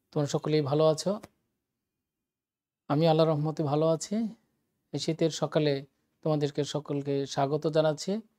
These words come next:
এই পরিসংখ্যান, আহ, প্রথম পত্রের এই ক্লাসে।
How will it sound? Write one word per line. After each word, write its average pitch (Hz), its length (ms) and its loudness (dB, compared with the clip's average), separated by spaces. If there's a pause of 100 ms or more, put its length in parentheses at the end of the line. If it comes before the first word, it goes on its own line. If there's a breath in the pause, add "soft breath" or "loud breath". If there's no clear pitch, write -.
(440)
এই 139 180 0
পরিসংখ্যান, 143 840 -2 (540)
আহ, 131 140 -10
প্রথম 143 360 -4
পত্রের 139 400 -4
এই 135 180 0
ক্লাসে। 139 500 -6